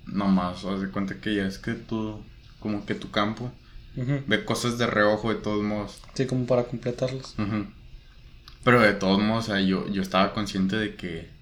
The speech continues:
Speaker 1: Cuando ves algo de reojo es como que, "Ah, no manches, o sea, se ve".
Speaker 2: O sea, sí.
Speaker 1: Sí, cuando es algo así.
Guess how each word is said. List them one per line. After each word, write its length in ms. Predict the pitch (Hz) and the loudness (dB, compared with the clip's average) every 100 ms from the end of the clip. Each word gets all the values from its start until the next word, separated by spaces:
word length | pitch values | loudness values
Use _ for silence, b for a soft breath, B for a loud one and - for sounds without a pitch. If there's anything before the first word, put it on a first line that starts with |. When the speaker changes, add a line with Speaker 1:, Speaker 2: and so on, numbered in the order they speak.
| - - - - - - | -20 -20 -20 -20 -20 -4
Speaker 1:
Cuando 240 | 107 101 95 | 0 4 4
ves 160 | 92 | 2
algo 200 | 104 113 | 2 2
de 60 | 123 | 4
reojo 420 | 131 127 127 107 | 4 4 2 -2
es 100 | 95 | -4
como 240 | 95 92 92 | -2 -4 -2
que, 100 | 82 | 0
"Ah, 140 | 82 | 2
no 120 | 92 | 0
manches, 320 | 80 - - - | -4 -10 -14 -16
o 20 | |
sea, 80 | - | -18
se 160 | - 85 | -14 -12
ve". 220 | 87 - - - - - - | -12 -14 -18 -20 -20 -8 -2
Speaker 2:
O 100 | 123 | 2
sea, 160 | 120 | 2
sí. 460 | 117 143 131 117 113 - - | 4 4 4 0 -6 -16 -6
Speaker 1:
Sí, 100 | - 95 98 | -2 0 0
cuando 240 | 107 101 104 | 0 2 0
es 160 | 107 | -2
algo 220 | 110 110 104 | 0 0 0
así. 260 | 101 104 | -2 -6